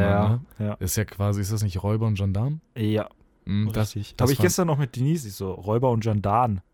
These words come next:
Speaker 2: Aber
Speaker 1: Ah.
Speaker 2: ist es Darm? Ich weiß es nicht.
Speaker 1: Gendarm.
Speaker 2: Ja. Gendarm.
Speaker 1: Mm.
Speaker 2: Ja, keine Ahnung.
Speaker 1: Auf jeden Fall, das fand ich immer viel cooler.
Speaker 2: Mhm.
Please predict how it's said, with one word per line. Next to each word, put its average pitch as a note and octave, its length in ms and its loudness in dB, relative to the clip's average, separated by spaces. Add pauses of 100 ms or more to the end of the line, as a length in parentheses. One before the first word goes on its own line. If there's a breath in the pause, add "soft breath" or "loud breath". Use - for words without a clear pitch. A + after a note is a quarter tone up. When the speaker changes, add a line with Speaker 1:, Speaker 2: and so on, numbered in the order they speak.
(200)
Speaker 2:
Aber A2+ 380 -2
Speaker 1:
Ah. - 20 -20 (240)
Speaker 2:
ist B2+ 140 0
es C#3 200 0
Darm? C#3+ 480 2
Ich A#2 160 -4
weiß C#3+ 160 2
es A#2+ 80 -6
nicht. A2+ 220 -6 (100)
Speaker 1:
Gendarm. F#2+ 920 0 (200)
Speaker 2:
Ja. A#2 260 2 (600)
Gendarm. G#2 500 0
Speaker 1:
Mm. F2 140 -4
Speaker 2:
Ja, G2 140 -8
keine A2 300 0
Ahnung. G2 160 -2 (120)
Speaker 1:
Auf F#2 140 -4
jeden A2 120 2
Fall, G#2+ 140 2
das G2 220 0
fand G2+ 160 -2
ich F2 80 -4
immer F2+ 140 0
viel F2+ 280 -6
cooler. F#2 480 -4
Speaker 2:
Mhm. B2 320 4